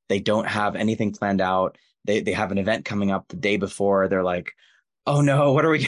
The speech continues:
<laughs> what are we gonna email to our list? We have to email something." It's like, first of all, I think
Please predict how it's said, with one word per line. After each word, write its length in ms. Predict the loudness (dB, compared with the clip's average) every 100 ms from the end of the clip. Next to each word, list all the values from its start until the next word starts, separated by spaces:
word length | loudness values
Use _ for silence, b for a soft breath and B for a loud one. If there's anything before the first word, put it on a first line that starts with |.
| -6 -10
<laughs> 120 | -2
what 140 | 2
are 60 | 4
we 60 |
gonna 120 | 4 2
email 260 | 2 2
to 100 | 4
our 80 | 4
list? 240 | 4 2
We 80 | 0
have 160 | 0 2
to 80 | 2
email 220 | 2 0
something." 380 | 0 -2 -2 -4
It's 160 | -2
like, 160 | -4 -4 _ _ _ _ -4
first 200 | -2 0
of 60 | -2
all, 80 |
I 80 | 0
think 200 | -2 -6